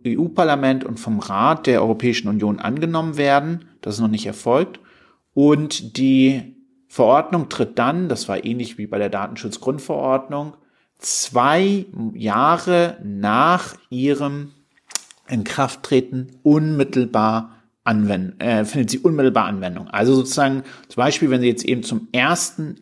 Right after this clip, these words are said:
ersten entsprechend, ähm, verabschiedet wird, ersten ersten zwanzigzweiundzwanzig, dann dauert's noch zwei Jahre,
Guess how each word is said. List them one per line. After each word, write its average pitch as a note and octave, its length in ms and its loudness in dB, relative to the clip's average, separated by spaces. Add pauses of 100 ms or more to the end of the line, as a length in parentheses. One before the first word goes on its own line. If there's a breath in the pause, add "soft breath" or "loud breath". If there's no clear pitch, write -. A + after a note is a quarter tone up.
ersten D3+ 760 -2 (500 soft breath)
entsprechend, A#2 880 -2 (260)
ähm, G#2 460 -2
verabschiedet D3+ 640 0
wird, C3+ 180 4
ersten A#2 380 -2
ersten A2 340 -2
zwanzigzweiundzwanzig, B2+ 1080 -2
dann G#2 160 -2
dauert's A#2+ 300 4
noch G#2+ 160 -4
zwei A#2+ 340 0
Jahre, E3+ 720 2